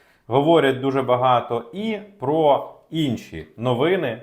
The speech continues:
про те, як насправді Європа зараз готується, е, до можливої війни з Росією. Тож дивіться це відео до кінця, підтримайте його лайками, коментарями, підписками. Дякую кожному з вас. Е, і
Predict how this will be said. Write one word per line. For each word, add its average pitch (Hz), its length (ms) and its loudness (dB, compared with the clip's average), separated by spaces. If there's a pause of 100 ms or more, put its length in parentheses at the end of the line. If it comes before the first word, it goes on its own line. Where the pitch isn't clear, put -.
про 110 140 -2
те, 156 260 -2
як 143 400 2
насправді 117 580 -2
Європа 120 520 -4 (440)
зараз 120 360 2
готується, 113 640 -6 (520)
е, 92 600 -2 (320)
до 151 460 0
можливої 120 680 0
війни 104 480 -6
з 101 100 -14
Росією. 95 460 -8
Тож 175 140 -6
дивіться 190 340 -4
це - 140 -12
відео 127 260 2
до 123 100 -2
кінця, 165 320 0
підтримайте 135 560 -4
його 127 120 0
лайками, 151 400 0
коментарями, 120 520 -2
підписками. 120 640 -10
Дякую 127 380 -2
кожному 104 520 -6 (680)
з 113 220 0
вас. 101 460 4 (400)
Е, 208 360 2
і 233 200 -2